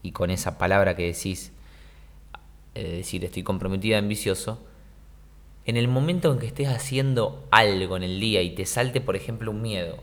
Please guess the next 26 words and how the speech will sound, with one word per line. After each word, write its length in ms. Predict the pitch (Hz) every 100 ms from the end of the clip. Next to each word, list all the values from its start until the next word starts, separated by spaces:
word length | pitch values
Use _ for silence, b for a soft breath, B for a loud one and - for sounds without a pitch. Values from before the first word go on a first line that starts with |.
| - - - - - - -
o 120 | - 92
te 100 | 98
salte 320 | - 127 131
una 220 | 117 104
traba, 580 | 123 110 90 82 - - - - - - - - - - - -
o 200 | - 95
te 100 | 95
salte 380 | 95 131 131 127
un 180 | 123 123
"no 160 | 120 117
tengo 260 | 120 117
ganas", 480 | 120 104 101 - - - - - - - - - - - - - - - - - - - -
vos 100 | 101
vas 180 | 101 -
a 60 |
decir, 440 | 90 - 98 90 - - - - - - - - - - - - - - -
"Mi 100 | -
intención 480 | 98 98 104 - 135
de 80 | 127
hoy 60 | 131
era, 160 | 110 104 101 - -
era 160 | - 104
ser 220 | 98 110
comprometido 560 | 104 98 90 90 104 104
y 40 |
ambicioso. 540 | 92 90 85 90 -